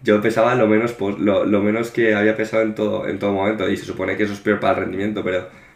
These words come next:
es que no me rayé, es que ya está, en plan, yo he hecho lo que tenía que hacer durante tanto tiempo,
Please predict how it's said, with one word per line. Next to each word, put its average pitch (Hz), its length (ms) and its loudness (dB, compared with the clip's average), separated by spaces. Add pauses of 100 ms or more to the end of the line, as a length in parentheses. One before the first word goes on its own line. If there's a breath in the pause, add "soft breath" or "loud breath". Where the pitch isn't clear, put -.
(220 loud breath)
es - 80 -20
que 143 100 2
no 131 80 4
me 120 100 4
rayé, 110 300 4
es - 120 -2
que 104 280 0 (500 loud breath)
ya 107 100 0
está, 104 260 0
en 92 80 -6
plan, 92 520 -2 (580)
yo 117 220 4
he 101 40 6
hecho 101 140 -2
lo 95 100 0
que 101 80 0
tenía 117 240 2
que 120 60 4
hacer 104 180 -2
durante 101 380 0
tanto 110 400 0
tiempo, 117 360 -2